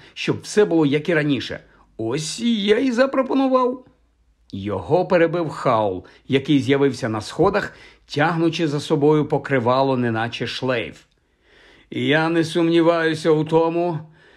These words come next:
що ви бачите мене востаннє», хрипко повідомив він. «До речі,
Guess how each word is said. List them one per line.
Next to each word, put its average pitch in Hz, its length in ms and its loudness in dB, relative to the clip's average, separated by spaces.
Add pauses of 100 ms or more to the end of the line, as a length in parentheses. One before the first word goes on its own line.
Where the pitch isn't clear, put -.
(140)
що - 320 0
ви 143 200 2
бачите 139 600 -2
мене 127 260 0
востаннє», 117 1040 -6 (360)
хрипко 117 580 -8
повідомив 98 600 -6
він. 95 280 -10 (500)
«До 165 180 2
речі, 127 480 -2